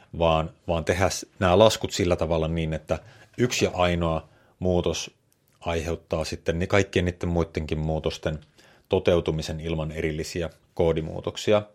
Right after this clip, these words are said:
Niin tehdäänpä näin, että määritellään tänne pallon säde, ja olkoon se nyt viisikymmentä tässä, tai laitetaan itse asiassa vähän erilaiseksi, niin nähdään, nähdään tarvittaessa sitten, että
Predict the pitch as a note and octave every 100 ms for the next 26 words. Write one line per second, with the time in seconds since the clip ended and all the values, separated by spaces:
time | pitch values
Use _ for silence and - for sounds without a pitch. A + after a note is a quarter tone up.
0 | _ - - - - F2 - C3 D3+ C#3
1 | B2 A#2+ A#2+ G2+ - F#2 G2+ A2+ G#2+ F#2+
2 | F2+ F2 G#2 G2 F2 E2 _ _ _ _
3 | _ _ _ _ _ _ - F#2+ F2 E2
4 | D#2 - - - - - E2 D#2+ D2+ D#2+
5 | G2+ D#3 D3 D3 C3 G2 F#2 - E2+ D#2
6 | D#2 D2+ D#2 - D3 - - G2 G2 A#2+
7 | C#3 G3 E3 - - G#2 G#2 A2+ G2 G#2+
8 | F2+ E2 E2+ - E2 E2+ E2 E2 D#2 -
9 | - - - E2+ E2 D#2+ D#2+ D#2+ D#2+ F2
10 | E2 - - - - - -